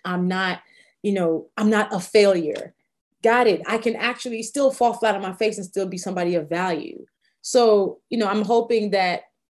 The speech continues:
I loan people courage, whether they're reading my book or listening to my podcast or just hearing my random social media rants.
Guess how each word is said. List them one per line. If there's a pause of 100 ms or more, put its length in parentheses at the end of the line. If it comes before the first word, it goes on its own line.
(140)
I
loan
people
courage, (460)
whether
they're
reading
my
book
or (200)
listening
to
my
podcast (220)
or
just
hearing
my
random
social
media
rants.